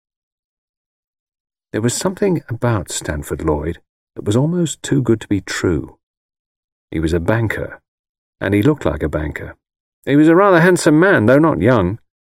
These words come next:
He was very polite to me and thought dirt of me, though he tried not to show it. "Well," I said,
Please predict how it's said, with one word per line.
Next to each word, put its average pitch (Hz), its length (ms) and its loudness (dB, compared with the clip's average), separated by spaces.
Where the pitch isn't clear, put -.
He 131 100 2
was 131 160 2
very 165 180 4
polite 147 360 4
to - 100 -4
me 104 220 2
and 110 80 -4
thought 131 400 2
dirt 135 280 4
of 85 120 0
me, 87 220 0
though 92 100 0
he 92 80 2
tried 110 300 2
not 95 160 0
to 95 80 0
show 107 240 4
it. 98 180 0
"Well," 110 440 2
I 78 120 -6
said, - 380 -4